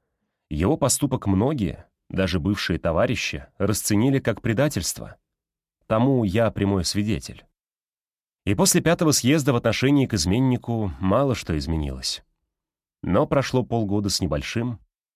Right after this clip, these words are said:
из Парижа пришла весть о смерти Тарковского. Первого января тысяча девятьсот восемьдесят седьмого года,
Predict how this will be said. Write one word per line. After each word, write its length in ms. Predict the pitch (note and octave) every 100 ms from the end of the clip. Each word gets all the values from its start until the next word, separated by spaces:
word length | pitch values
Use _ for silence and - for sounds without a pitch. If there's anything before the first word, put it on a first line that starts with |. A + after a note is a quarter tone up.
| _ _ _ _ _ _
из 180 | A2 A#2
Парижа 360 | A#2 A2+ C#3+
пришла 340 | - G#2+ - F2+
весть 360 | D#2 G2 -
о 100 | F#2
смерти 380 | E2+ E2 D2+ -
Тарковского. 800 | - C#2+ - C#2+ - - C#2 - _ _ _ _ _ _ _ _ _ _ _ _
Первого 340 | G2 A#2 G2+
января 480 | F#2+ F2 E2+ F#2 G2
тысяча 420 | - G#2+ - -
девятьсот 440 | F2 E2+ - G2+ F2
восемьдесят 540 | F#2+ - F2+ - -
седьмого 400 | - E2+ F2+ D#2
года, 340 | D2 G#2+ D2+